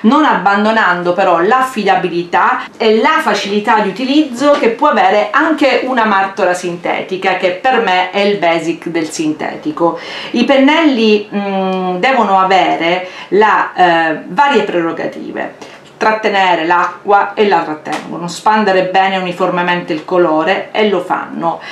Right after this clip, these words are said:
ehm, mantenere la distinzione di tratto a seconda della numerazione, e come vedete è chiarissimo che il passaggio degrada al degradare del numero, quindi sono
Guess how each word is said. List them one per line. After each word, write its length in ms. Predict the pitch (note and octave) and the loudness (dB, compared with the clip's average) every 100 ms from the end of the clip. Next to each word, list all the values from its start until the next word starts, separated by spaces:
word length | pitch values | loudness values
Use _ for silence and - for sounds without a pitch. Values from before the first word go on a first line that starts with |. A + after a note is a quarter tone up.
| - - | -12 -8
ehm, 1400 | - G3+ F#3+ F#3+ F#3 F#3 F3+ F3+ F3 E3+ E3 D#3+ D#3 - | 0 4 4 2 -2 -6 -6 -4 -4 -4 -2 0 0 0
mantenere 880 | G3+ B3+ C#4 C4+ A#3 G#3+ G3 F3+ F3 | 0 2 0 0 0 2 2 2 0
la 80 | |
distinzione 720 | F3+ F3+ - G3 G3 - G#3+ | -2 -4 -8 -8 -4 2 2
di 100 | F3 | 2
tratto 400 | F3 G3 - - | 0 0 0 -2
a 60 | F#3+ | -6
seconda 480 | - F#3 G3 G#3 F3+ | -2 -2 0 0 2
della 180 | F3 E3+ | 0 -2
numerazione, 1000 | F3+ F#3+ A3 - - F3+ F3+ F#3 G3 | 0 0 0 -4 -2 2 2 2 0
e 140 | - G3 | -2 -4
come 260 | - G#3 | -2 0
vedete 540 | G#3 G3+ E3+ E3+ F#3 F#3+ | 0 0 0 -2 -4 -4
è 220 | G#3 F#3+ | -4 -6
chiarissimo 800 | - G3+ E3+ - - G3+ F#3+ F#3+ | -2 0 -2 -6 -8 -4 -2 -2
che 240 | G3+ E3+ - | -2 -2 -2
il 160 | F#3 F3 | -6 -2
passaggio 520 | A3 A3 F#3+ E3 F3 | -4 0 0 0 0
degrada 640 | G3+ F#3 E3+ E3 E3+ F#3 | 0 2 2 2 2 2
al 140 | F3+ F3+ | 2 0
degradare 480 | F3 F3 F#3 F3+ F3 | 0 -2 0 2 0
del 200 | E3+ E3+ | -2 0
numero, 420 | A#3 G#3 D#3+ E3 | 2 2 0 -2
quindi 340 | G#3+ G3 F3+ | -2 -2 -4
sono 480 | F3 G#3 G3 G3 F#3 | -4 -2 0 2 0